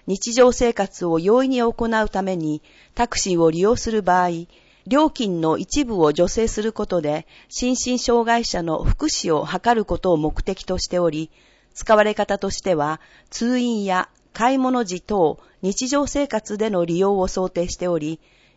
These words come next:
一時的な通学や通勤での利用は想定していません。質問。三好市心身障害者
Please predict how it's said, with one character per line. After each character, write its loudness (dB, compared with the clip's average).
一 -4
時 -6
的 -2
な 2
通 -4
学 -4
や 2
通 -2
勤 -2
で 2
の 2
利 -4
用 0
は 0
想 -2
定 -2
し -8
て -4
い -4
ま -10
せ -12
ん。 -16
質 -4
問。 2
三 2
好 6
市 0
心 0
身 0
障 4
害 2
者 -2